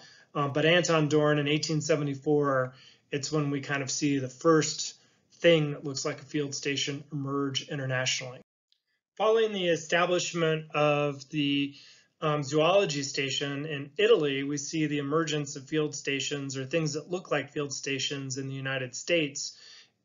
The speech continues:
towards the very end of the eighteen hundreds. Um, a couple of the classic facilities are the Chesapeake Zoological Laboratory, um, that started operating in eighteen seventy-eight. This actually moved around a little bit, so there wasn't a fixed location.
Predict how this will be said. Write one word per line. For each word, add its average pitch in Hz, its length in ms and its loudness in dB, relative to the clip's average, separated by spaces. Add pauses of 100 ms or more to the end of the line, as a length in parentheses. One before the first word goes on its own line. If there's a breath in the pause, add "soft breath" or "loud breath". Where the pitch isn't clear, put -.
(120)
towards 147 360 0
the 131 80 -8
very 147 340 2
end 147 240 -2
of 127 140 -6
the 135 120 -6
eighteen 135 300 -8
hundreds. 127 640 -10 (420 loud breath)
Um, 151 200 2
a 156 80 0
couple 170 320 4
of 151 80 4
the 139 60 -4
classic 165 600 0
facilities 156 680 2
are 139 140 -2
the 135 300 -2
Chesapeake 147 580 -2
Zoological 151 680 0
Laboratory, 151 840 2 (480 loud breath)
um, 143 340 0
that 143 260 0
started 156 440 6
operating 143 520 2
in 139 120 -4
eighteen 143 320 -4
seventy-eight. 135 720 -4 (300 loud breath)
This 147 160 0
actually 156 340 4
moved 147 320 2
around 143 360 4
a 170 40 6
little 175 220 2
bit, 190 280 0
so 147 200 -2
there 143 100 2
wasn't 143 460 2
a 139 100 -6
fixed - 560 -2
location. 143 840 -2